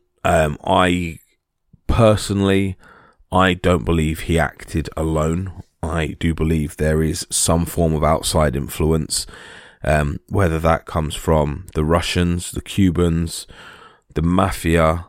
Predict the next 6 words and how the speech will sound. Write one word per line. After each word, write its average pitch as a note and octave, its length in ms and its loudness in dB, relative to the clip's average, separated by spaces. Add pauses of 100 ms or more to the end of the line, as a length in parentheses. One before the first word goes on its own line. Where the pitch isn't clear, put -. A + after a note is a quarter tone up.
(100)
the D#2 400 -4
F F2+ 300 -4
B D#2+ 160 0
I, D#2+ 440 2 (680)
or E2+ 240 2
whatever. D#2+ 600 0